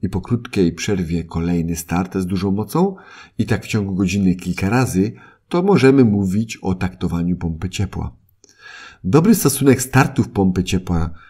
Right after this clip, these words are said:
w stosunku do godzin pracy to jeden do jednego, czyli jeden start na godzinę pracy urządzenia. Wielu producentów dopuszcza nawet cztery starty na godzinę,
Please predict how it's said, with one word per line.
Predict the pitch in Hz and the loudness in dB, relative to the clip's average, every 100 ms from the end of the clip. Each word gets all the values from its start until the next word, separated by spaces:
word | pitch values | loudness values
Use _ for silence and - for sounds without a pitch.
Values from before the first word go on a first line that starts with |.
| _ _ _ _ _ _ | _ _ _ _ _ _
w | |
stosunku | - - 92 139 135 | -8 -6 0 0 2
do | 104 98 | 2 4
godzin | 110 104 98 | 4 2 0
pracy | 92 87 - - | 0 -2 -2 -4
to | 101 - | -4 0
jeden | 92 95 92 92 | 2 4 6 4
do | 92 | 4
jednego, | 92 104 107 85 80 - - - | 2 2 0 -2 -8 -14 -20 -6
czyli | - 139 98 | -2 2 4
jeden | 127 147 | 4 4
start | 131 - 117 117 - _ - | 0 2 2 0 -8 _ -6
na | 98 110 | -2 2
godzinę | 98 90 101 101 95 | 2 2 0 -2 -2
pracy | 110 110 98 - 101 | -2 0 -2 -4 -4
urządzenia. | - 104 101 98 85 - - - - _ | -2 -2 0 0 0 -4 -14 -20 -20 _
Wielu | 92 92 120 170 | -2 2 6 6
producentów | 185 143 110 - 98 92 117 120 | 6 2 0 -2 0 0 -2 -2
dopuszcza | 98 95 92 - | -2 -2 -4 0
nawet | 90 90 104 | 0 0 -6
cztery | - - 151 107 | -6 -2 0 0
starty | - 87 87 | -2 -4 -2
na | 85 | -2
godzinę, | 82 78 80 90 | -2 -2 0 0